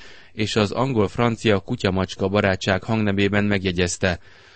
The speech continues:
"Vörös szőnyeggel várják majd azokat a cégeket, amelyek ott akarják hagyni Nagy-Britanniát." Még az enyhébben fogalmazó Angela Merkel is azt mondta, "Az Egyesült Királyság nem követelhet egyoldalú reformokat, bármely alkunak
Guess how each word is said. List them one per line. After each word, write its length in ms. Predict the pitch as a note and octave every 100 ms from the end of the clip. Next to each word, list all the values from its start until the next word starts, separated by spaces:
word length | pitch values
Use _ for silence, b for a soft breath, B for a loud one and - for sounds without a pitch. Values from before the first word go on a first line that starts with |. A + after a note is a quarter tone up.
| B
"Vörös 300 | A#2+ D3+ G2+
szőnyeggel 560 | - A2+ G#2 F#2+ G2+
várják 360 | G2+ G2+ G#2 G#2
majd 180 | G#2+ G2
azokat 380 | A#2+ A2+ G2 F#2+
a 60 |
cégeket, 720 | - A#2+ A#2 G#2+ G2+ - - -
amelyek 440 | A#2+ A2 G2 -
ott 220 | A2+ -
akarják 440 | F#2 - F2+ F2+ F2
hagyni 260 | G2+ F#2+
Nagy-Britanniát." 1000 | G2 G2+ F#2 F#2+ G2 F#2 F#2 F2+ E2+ - - b b b b -
Még 240 | A2 G#2+
az 220 | A2 G2
enyhébben 500 | B2+ C3 A#2 F#2+ F#2+
fogalmazó 680 | F#2 A2+ A2 G#2 G#2 G#2 A2+
Angela 340 | A#2 A2 G2+
Merkel 380 | G2+ A2 A2 G#2
is 120 | G2
azt 200 | A#2+ -
mondta, 340 | A#2 G2+ G#2+ G2 B B B
"Az 220 | - G2+
Egyesült 480 | G2 C3+ B2+ - G#2
Királyság 640 | - C3 A2+ - A#2 A2 G#2+
nem 260 | A#2+ C3
követelhet 640 | - F#2+ F#2 G2+ F#2+ G#2+
egyoldalú 600 | - A2 G#2 G2 F2+ F2+ F#2+
reformokat, 720 | G#2 - G2+ G2 - F#2+ - b b b
bármely 420 | - A#2+ B2+ G2
alkunak 520 | G2 A#2 - G#2+ F#2+